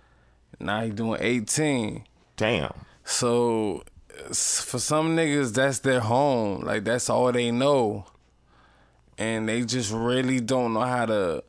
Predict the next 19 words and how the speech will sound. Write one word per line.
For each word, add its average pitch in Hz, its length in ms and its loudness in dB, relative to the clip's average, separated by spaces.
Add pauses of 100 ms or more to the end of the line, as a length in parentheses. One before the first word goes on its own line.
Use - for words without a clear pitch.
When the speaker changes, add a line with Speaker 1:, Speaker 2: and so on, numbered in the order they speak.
(1700)
Speaker 1:
maintain 139 720 0
and 117 180 -2
act 135 380 0
in 123 80 0
society. 110 920 0 (500)
And 127 160 0
the 131 60 2
reason 151 480 2
why 139 260 6
I 143 40 4
even 123 280 0
thought 143 280 4
about 120 440 2
this 120 600 -2 (1000)
is 135 220 2
'cause 131 720 4 (100)
Kodak, 143 560 2 (100)
Kodak 131 420 2
Black, 139 440 2